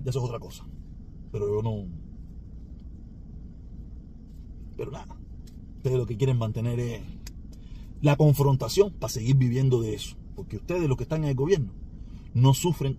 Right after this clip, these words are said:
un ápice de las sanciones y del embargo. Pero el pueblo sí. Y se te está calentando la jugada.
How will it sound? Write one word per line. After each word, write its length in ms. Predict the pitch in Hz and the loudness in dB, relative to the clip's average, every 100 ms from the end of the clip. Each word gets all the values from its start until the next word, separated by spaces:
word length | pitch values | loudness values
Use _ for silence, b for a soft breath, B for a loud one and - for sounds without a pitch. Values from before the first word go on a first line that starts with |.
| 160 | 4
un 240 | 165 165 - | 4 4 4
ápice 400 | 220 208 240 208 - - - - - - - - - - - - - - - - - - - - - - - - | 6 6 0 -6 -8 -10 -14 -14 -14 -12 -12 -14 -14 -14 -14 -14 -14 -14 -14 -14 -16 -16 -14 -14 -14 -14 -8 -2
de 160 | 107 | -2
las 180 | 101 90 | -2 -6
sanciones 840 | - 104 104 220 262 254 - - - - | -8 -6 -4 -4 -4 -6 -10 -12 -14 -4
y 60 | 123 | -2
del 160 | 110 | 0
embargo. 400 | 104 - - - - - - - - - - - - - - - - - | -2 -8 -12 -14 -14 -14 -14 -14 -16 -16 -14 -14 -14 -14 -12 -12 -12 -14
Pero 140 | - 101 | -10 -8
el 60 | |
pueblo 280 | - 110 92 | -6 -6 -6
sí. 120 | - - - - - - - - - - | -10 -12 -12 -12 -14 -12 -12 -12 -10 -2
Y 60 | |
se 80 | - | -2
te 80 | 95 | -2
está 140 | - | -6
calentando 420 | - 104 92 92 90 | -4 -4 -6 -10 -10
la 80 | |
jugada. 440 | - - - - | -10 -10 -12 -12